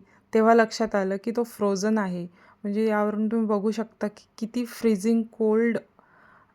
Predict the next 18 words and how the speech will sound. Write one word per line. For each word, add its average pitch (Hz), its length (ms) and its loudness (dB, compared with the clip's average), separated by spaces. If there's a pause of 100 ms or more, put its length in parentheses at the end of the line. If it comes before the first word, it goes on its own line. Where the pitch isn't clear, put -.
(200)
वेदर 214 360 0
आहे. 180 320 -2 (1160)
असंच 233 360 -4
वरवर 240 320 4
बघितलं 226 460 -2
तर 240 80 0
वाटत 220 380 0
नाही, 220 140 -2
परंतु 214 420 -2
तुम्ही 214 300 -2
इथे 214 160 -4
व्हिडिओत 202 280 -2
बघू 196 260 -6
शकता 190 380 -10
कसं 202 280 -10
फ्रीज 220 480 -4
झालंय 202 260 0
पाणी. 180 340 -6